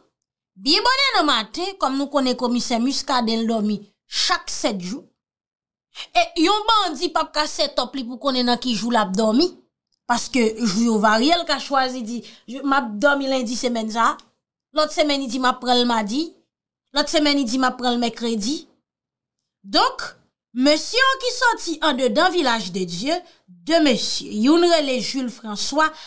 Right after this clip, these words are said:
alyas Pimanchen, epi lòt la ki rele Wodrig. Andre, ebyen. Frè zesè, byenneme, mesye yo di: Si n al pran moto,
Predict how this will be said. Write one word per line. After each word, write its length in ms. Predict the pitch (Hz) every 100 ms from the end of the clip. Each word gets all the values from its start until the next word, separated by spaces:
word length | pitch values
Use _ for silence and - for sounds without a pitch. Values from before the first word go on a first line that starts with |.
| - 285
alyas 400 | 269 240 202 - -
Pimanchen, 640 | 359 359 359 - - 440 440 _ - -
epi 240 | 269 302
lòt 240 | 285 285 294
la 120 | 269
ki 160 | 269 262
rele 260 | 247 247 247 - -
Wodrig. 760 | 214 254 254 247 240 240 196 226 - _ -
Andre, 400 | 269 185 202 233
ebyen. 1000 | - - _ _ _ _ _ - 508 622
Frè 140 | 554 440
zesè, 300 | 330 - 370
byenneme, 420 | 311 262 247 269 349 - _ _ _ 233
mesye 300 | 294 - 466
yo 160 | 453 294
di: 180 | 233 370 392 -
Si 300 | - - 370 415
n 40 |
al 140 | 453 392
pran 220 | 370 349
moto, 380 | 320 277 - 370